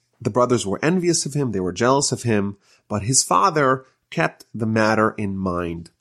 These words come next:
Jacob, as a skillful parent, recognized that these dreams,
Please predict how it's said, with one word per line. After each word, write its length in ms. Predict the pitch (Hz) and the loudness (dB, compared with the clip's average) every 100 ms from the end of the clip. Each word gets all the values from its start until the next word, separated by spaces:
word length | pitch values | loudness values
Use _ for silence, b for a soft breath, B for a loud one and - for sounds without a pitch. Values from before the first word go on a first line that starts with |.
| _ _ _ _ 113 | _ _ _ _ -6
Jacob, 720 | 107 147 175 131 104 104 - _ _ - | 0 0 2 0 0 -2 -8 _ _ -2
as 180 | 117 110 | -2 2
a 60 | |
skillful 680 | 104 - - 170 190 - 156 | 2 2 2 0 0 -2 -4
parent, 640 | - - 175 131 101 101 - _ | -4 -4 2 2 2 -4 -12 _
recognized 1120 | 113 131 214 185 139 110 101 95 101 107 - | -4 0 2 0 0 2 2 2 0 -2 -6
that 180 | 110 - | -10 -2
these 380 | 127 151 156 95 | 0 2 0 -2
dreams, 880 | 90 104 123 143 104 90 - - | -2 2 4 4 2 0 -2 -4